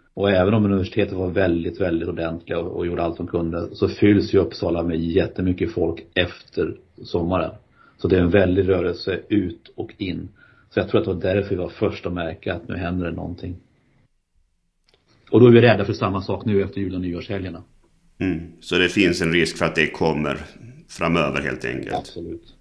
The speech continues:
Speaker 2: Vilka är de största utmaningarna för er som vårdgivare och arbetsgivare just nu?
Speaker 1: Ja, men det är ju att, och det har egentligen varit en utmaning hela tiden och det blir bara svårare och svårare, det är att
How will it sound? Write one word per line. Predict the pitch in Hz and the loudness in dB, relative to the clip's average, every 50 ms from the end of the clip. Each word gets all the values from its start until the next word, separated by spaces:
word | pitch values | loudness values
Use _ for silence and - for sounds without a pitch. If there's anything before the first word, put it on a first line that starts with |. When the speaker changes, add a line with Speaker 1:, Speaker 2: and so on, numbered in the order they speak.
| _ _ _ _ _ _ _ _ _ _ _ - - _ _ _ _ _ _ _ _ _ _ _ _ _ - | _ _ _ _ _ _ _ _ _ _ _ -20 -20 _ _ _ _ _ _ _ _ _ _ _ _ _ -6
Speaker 2:
Vilka | 117 127 127 - 151 | -4 -4 -2 0 2
är | 143 139 | 2 4
de | 147 147 | 2 2
största | 143 - - - - 170 160 147 131 120 - - 127 110 | 0 -2 -6 -4 -2 0 0 0 0 -2 -2 -2 0 0
utmaningarna | 120 131 147 165 160 - - 143 139 131 117 98 95 92 95 98 104 | 2 2 2 0 0 -2 0 2 2 2 4 2 2 2 2 2 0
för | - - 127 135 | -2 -2 -2 0
er | 127 110 110 | 0 0 0
som | - - 117 110 107 107 107 - - - - 90 104 | -2 -2 -2 0 0 -2 -2 -4 -8 -14 -10 -6 -4
vårdgivare | 110 107 120 135 139 139 139 135 117 95 85 82 90 - - - | -2 2 2 2 2 2 2 2 2 4 4 2 0 -2 -2 -2
och | - 143 117 90 - - - 98 | 0 2 2 2 0 -2 0 2
arbetsgivare | 98 123 143 147 143 143 139 - - 117 95 82 78 78 80 82 82 85 | 2 2 2 0 -2 -4 -2 -2 0 2 4 4 4 4 2 2 2 2
just | 85 87 98 107 95 85 - - - - | 2 2 2 0 0 0 -2 -4 -6 -4
nu? | 107 90 69 57 67 - - - - - _ _ _ - - - - - - - | -2 -2 -2 -2 -2 -4 -6 -10 -18 -20 _ _ _ -20 -20 -20 -20 -20 -16 -12
Speaker 1:
Ja, | - 98 | -8 -6
men | 104 101 101 | -4 -2 0
det | 104 110 | 2 2
är | 101 98 92 | 4 4 2
ju | 92 92 | 2 0
att, | 90 87 - - _ - 104 - - - - - 98 90 85 - - - - - | 0 -2 -4 -10 _ -10 -10 -10 -10 -12 -14 -14 -14 -14 -14 -14 -16 -16 -14 -12
och | - 98 | -6 -2
det | 95 | 0
har | 98 101 | 2 4
egentligen | 95 95 85 90 90 | 4 2 2 0 -2
varit | 90 90 | -2 -2
en | 87 82 | -2 -2
utmaning | 87 92 87 85 82 | -2 -2 -2 -4 -4
hela | 87 87 85 85 | -4 -4 -4 -2
tiden | - 113 107 92 87 85 85 | 0 2 2 2 2 0 -2
och | 82 | -4
det | - | -4
blir | 85 87 87 | -2 -2 -2
bara | 82 87 85 82 | -2 -2 -4 -4
svårare | - - 90 82 82 85 85 | -4 -4 -2 -2 0 0 -2
och | 82 - | -2 -2
svårare, | - 87 85 87 87 85 85 | -2 -2 0 0 0 0 0
det | 82 98 95 | 2 2 2
är | 87 85 | 2 2
att | 82 82 - - _ | 0 -2 -4 -8 _